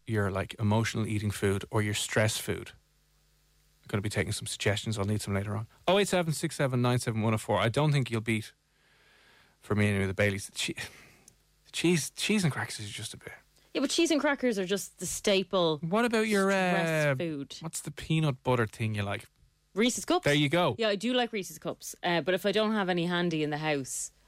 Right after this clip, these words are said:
Speaker 2: and I just want some savoury overload
Speaker 1: Right, yeah.
Speaker 2: of cheese, I'll just eat that with crackers and butter. It's so good.
Speaker 1: Yeah.
Speaker 2: Or just toast and butter. That usually does it
Speaker 1: Yeah,
Speaker 2: for me.
Speaker 1: actually, that's pretty good.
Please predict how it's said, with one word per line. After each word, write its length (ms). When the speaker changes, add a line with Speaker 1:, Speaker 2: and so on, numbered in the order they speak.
Speaker 2:
and 120
I 100
just 200
want 160
some 160
savoury 600
overload 520
Speaker 1:
Right, 80
yeah. 80
Speaker 2:
of 220
cheese, 460
I'll 120
just 180
eat 140
that 200
with 80
crackers 460
and 160
butter. 340
It's 140
so 320
good. 340
Speaker 1:
Yeah. 300
Speaker 2:
Or 100
just 200
toast 400
and 100
butter. 300
That 160
usually 240
does 100
it 80
Speaker 1:
Yeah, 80
Speaker 2:
for 60
me. 60
Speaker 1:
actually, 200
that's 160
pretty 200
good. 180